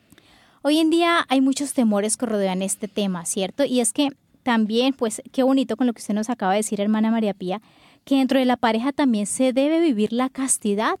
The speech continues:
y eso es algo que se nos olvida muy fácilmente. La pareja de matrimonio, eh, eh, el matrimonio, pues, no es un permiso concedido, eh, para hacer un mal uso de la sexualidad, porque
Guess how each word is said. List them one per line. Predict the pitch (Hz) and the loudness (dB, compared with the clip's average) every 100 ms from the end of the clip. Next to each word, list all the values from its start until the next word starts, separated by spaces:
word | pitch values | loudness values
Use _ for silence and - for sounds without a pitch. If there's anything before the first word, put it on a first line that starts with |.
| - | -6
y | 226 | -6
eso | - | -4
es | 254 | 0
algo | 277 269 | 0 0
que | 277 277 226 | 0 -2 0
se | 220 | 0
nos | 202 - | 0 0
olvida | 196 208 214 247 | -2 0 2 2
muy | 269 | 2
fácilmente. | 269 302 - 294 381 415 202 190 | 0 -4 -2 0 -2 -4 -6 -6
La | 190 - | -6 -8
pareja | 220 214 214 | -6 -2 0
de | 285 | 2
matrimonio, | 294 254 202 202 226 269 - - - | 2 0 0 0 -2 -6 -16 -20 -12
eh, | - 233 208 214 208 | -4 -2 -2 -6 -8
eh, | - _ - | -12 _ -2
el | 240 | 2
matrimonio, | 254 247 220 233 277 311 | 2 2 2 2 2 2
pues, | 294 277 | 2 2
no | 269 | 2
es | 262 | 2
un | 294 269 | 2 2
permiso | 302 285 262 269 240 269 | 0 2 2 2 2 0
concedido, | 269 254 - 220 202 214 226 269 269 | 2 0 2 2 2 2 2 0 -2
eh, | 208 202 - | 0 -2 -4
para | 220 202 196 185 | -2 -2 -2 -4
hacer | - 190 - 202 | -6 -6 -2 0
un | 226 | 2
mal | 226 233 - | 2 0 0
uso | 285 277 269 | 0 0 0
de | 233 202 | 0 -2
la | 190 | -4
sexualidad, | 185 - 240 - - 220 208 202 240 285 - - - _ | -4 -2 -2 -2 -2 -2 -2 -4 -4 -8 -14 -20 -20 _
porque | 226 - 220 | -4 -2 -4